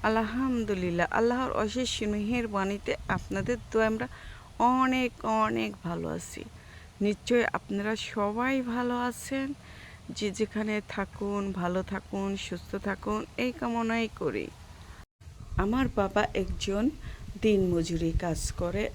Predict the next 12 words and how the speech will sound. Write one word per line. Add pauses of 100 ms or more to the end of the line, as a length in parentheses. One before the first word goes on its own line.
(100)
অতি
সাধারণ
মানুষ
আমরা। (380)
আমাদের
পরিচয়
বলতে
কিছুই
নেই। (100)
আমরা
নিহিত (240)
গরিব।